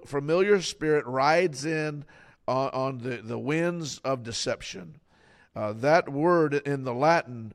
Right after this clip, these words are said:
the word familiar spirit in the Latin, uh, it, it, it simply, um, means a, a, um,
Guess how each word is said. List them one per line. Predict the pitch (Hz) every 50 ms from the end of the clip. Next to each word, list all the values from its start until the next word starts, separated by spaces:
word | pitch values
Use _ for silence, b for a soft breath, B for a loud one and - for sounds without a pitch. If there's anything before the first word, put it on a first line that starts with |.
| _
the | - 117 120 120 120 -
word | 113 123 135 135 131
familiar | - 120 123 139 139 139 135 120
spirit | 110 - - - 139 143 131 120 117 - -
in | 127 120
the | 113 110
Latin, | 117 131 139 143 - - 113 113 107 - b b b b b b b
uh, | 101 113 117 110 92
it, | 92 110 -
it, | 123 131 127 - - -
it | 117 117 - -
simply, | - - - 143 170 175 165 - 147 151 139 139 131 131 127 - - - -
um, | 117 113 107 104 101 104 - 95 - - - - b b b b b b b b
means | - 127 143 151 151 151 139 110 107
a, | 135 135 127 120 113 110 107 107 98 - _ _ -
a, | - 110 110 110 107 101 104 107 101
um, | - - 92 85 82 85 80 76